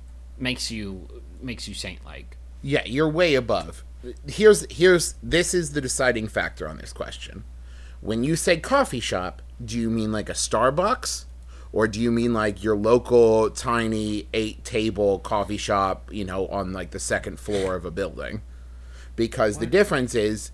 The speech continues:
Speaker 2: at a Starbucks, there's no real,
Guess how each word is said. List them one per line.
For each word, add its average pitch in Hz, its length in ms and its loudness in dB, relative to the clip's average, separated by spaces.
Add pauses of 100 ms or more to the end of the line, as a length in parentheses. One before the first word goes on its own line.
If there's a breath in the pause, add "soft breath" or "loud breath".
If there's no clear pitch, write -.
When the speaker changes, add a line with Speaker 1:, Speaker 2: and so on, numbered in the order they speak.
(120)
Speaker 2:
at 110 300 -2
a - 60 -4
Starbucks, 120 840 2 (440)
there's 127 400 2
no 131 200 6
real, 117 400 2